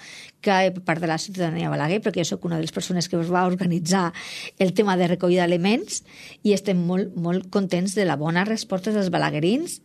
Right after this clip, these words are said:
tant en les seves donacions, com el poder portar furgonetes, com el perdre un dia de treball per poder baixar a València material, vull dir, i gent que espontàniament es va venir a ajudar a poder col·locar tots els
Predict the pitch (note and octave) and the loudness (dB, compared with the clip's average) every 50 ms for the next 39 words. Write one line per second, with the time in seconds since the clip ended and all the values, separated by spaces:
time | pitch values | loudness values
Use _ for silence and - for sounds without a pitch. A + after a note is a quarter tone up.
0 | _ - G3 E3 D#3 D3+ D#3 D#3 D#3+ D#3+ D#3+ - - F3+ F3 F3 D#3+ - F#3 G#3+ | _ -4 -2 -2 -2 -2 -2 -2 -2 -2 -4 -6 -4 -2 -2 0 0 2 0 0
1 | A#3+ C4+ C4 A#3+ A#3+ A#3+ A#3+ - B3+ A#3+ A#3 A#3 B3+ D4 E4+ F4 - - - - | 2 0 2 2 2 2 2 4 4 4 6 4 2 2 -2 -6 -8 -10 -12 -16
2 | - - - - _ - G#3+ G3+ G3 F#3+ F#3+ F#3 F#3 F#3 F#3 - F#3+ F3+ - G#3 | -14 -16 -16 -8 _ 0 2 2 2 2 2 2 2 4 4 2 2 0 0 0
3 | G3+ - A#3 A3+ F3+ E3+ E3+ F3+ F3 - A#3 A3+ - - G#3 F#3+ D#3 - F#3 F#3 | 0 0 0 0 2 2 0 0 2 2 0 0 0 0 0 0 2 2 0 0
4 | F#3 G3+ G#3+ A3 G3+ G#3 G3 F#3+ F#3 F#3 F#3 E3+ D#3+ D#3+ E3+ F3 F#3 F3+ E3 F3+ | 0 0 0 2 4 4 4 4 4 2 2 2 4 4 4 4 4 2 2 0
5 | F3 E3 - F3+ F3+ E3+ F3+ E3+ F3+ F3+ F3 D#3+ - - F3+ E3+ E3+ E3+ E3+ F3+ | -2 -2 0 0 2 2 2 2 2 2 2 2 2 2 2 2 2 2 2 0
6 | E3+ - G3 F#3 E3+ E3 E3 E3+ E3 E3 E3 E3+ F3+ F3+ F3+ F3 E3 D#3+ D#3 - | -2 -2 -2 0 0 0 0 0 0 2 2 2 2 2 4 4 2 2 0 -2
7 | - - - - - - - - - A#3+ A#3 A#3+ A3+ G#3 G#3+ G3+ G3 D#3+ G3 F#3 | -10 -18 -16 -16 -16 -16 -10 -2 2 4 4 4 4 4 2 0 0 2 2 2
8 | F3+ F3+ B3 A3+ G#3 G#3 A3 G3 - - - G3 F3+ F3 E3+ G3+ G#3 A3 A#3+ A3+ | 2 4 2 4 4 4 2 0 -2 -2 0 0 0 2 2 2 2 4 2 2
9 | A3 A3+ A#3+ C4+ C#4+ B3+ G#3+ G3+ F3+ F3+ F3+ F#3 G3 G3 F#3 F#3+ F#3 F3 F3+ G#3 | 2 2 2 2 0 0 0 2 2 2 2 0 0 0 2 2 2 2 2 2
10 | G#3 - - - E3+ E3 E3 D#3+ D3+ D#3 D#3 D3+ - - F3 D#3+ E3 - G#3 G3+ | -2 -4 -4 0 2 2 2 2 2 0 0 -2 -2 -2 -2 -2 0 0 2 2
11 | G#3 G3 - F3 E3+ G3+ F#3 - G#3 G3 F3+ E3+ E3 D#3 D#3 D#3+ D#3+ D#3+ D#3+ E3 | 2 2 0 0 0 0 0 0 2 2 4 4 4 2 2 2 0 0 -2 -4
12 | - - | -6 -8